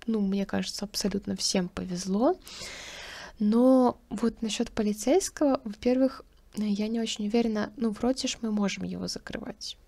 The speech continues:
Насколько я понимаю, нам ничего не препятствует, и мы смесь-, вместе с Рэндаллом сможем закрыть полицейского. А, то есть вроде как н-, при этом мы не нарушим никаких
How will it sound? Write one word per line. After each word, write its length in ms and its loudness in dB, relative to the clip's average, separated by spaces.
Насколько 420 -4
я 140 -2
понимаю, 500 0
нам 180 -2
ничего 300 -6
не 120 -2
препятствует, 840 -2
и 140 0
мы 280 0
смесь-, 520 -4
вместе 380 -4
с 100 -6
Рэндаллом 420 -2
сможем 440 -2
закрыть 440 -8
полицейского. 880 -4
А, 400 6
то 160 0
есть 480 0
вроде 360 2
как 420 -2
н-, 360 4
при 160 2
этом 340 0
мы 80 0
не 340 2
нарушим 480 2
никаких 680 -6